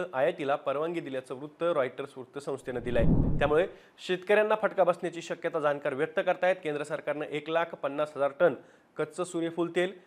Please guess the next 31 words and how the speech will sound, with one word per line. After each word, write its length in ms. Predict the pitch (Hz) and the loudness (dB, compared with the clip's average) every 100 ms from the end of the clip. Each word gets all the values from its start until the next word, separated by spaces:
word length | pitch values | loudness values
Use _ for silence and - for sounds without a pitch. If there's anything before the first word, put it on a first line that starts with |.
| _ | _
एक 220 | 147 170 180 | -4 -2 0
लाख 180 | 180 | 0
पन्नास 400 | 180 151 147 156 | -2 -4 -4 -4
हजार 240 | 151 143 151 147 | -4 -2 -2 0
टन 180 | 165 170 - _ _ | 0 0 -6 _ _
रिफाइंड 400 | 131 147 208 220 | -8 2 4 4
मोहरी 320 | 208 156 151 | 0 -2 -4
तेल, 300 | 165 190 156 101 - - | 0 2 2 0 -16 0
चार 180 | 151 156 | 2 4
लाख 200 | 165 170 - | 2 0 -2
अठ्ठ्याण्णव 360 | 139 - 170 180 | -10 -6 -2 0
हजार 240 | 160 151 | 0 0
नऊशे 340 | 147 143 139 151 | -2 -4 -6 -8
टन 220 | 151 151 | -6 -4
मका 420 | 135 143 - 139 - - _ | -2 2 6 6 4 -12 _
आणि 220 | 131 143 | -6 -6
दहा 300 | 156 127 160 | -4 2 2
हजार 280 | 165 135 151 156 | 2 0 -2 0
टन 160 | 190 143 104 | 0 -2 -4
दूध 320 | 107 139 175 | -8 -4 -2
पावडर 320 | 170 131 139 - | 0 0 0 -2
आयातीला 340 | 127 127 135 | -4 -4 -4
परवानगी 420 | 139 160 147 131 123 | -2 0 0 0 -4
दिली 280 | 117 117 | -6 0
आहे. 100 | 117 - - | 4 6 6
भारत 280 | - 160 202 196 | 8 10 10 8
हा 160 | 202 | 4
पाम 320 | 202 180 165 180 | 4 4 4 4
तेल, 140 | 196 202 | 0 2
रिफाइंड 460 | 175 143 165 170 | 0 -2 0 0
मोहरी 360 | 175 147 156 | -2 -4 -4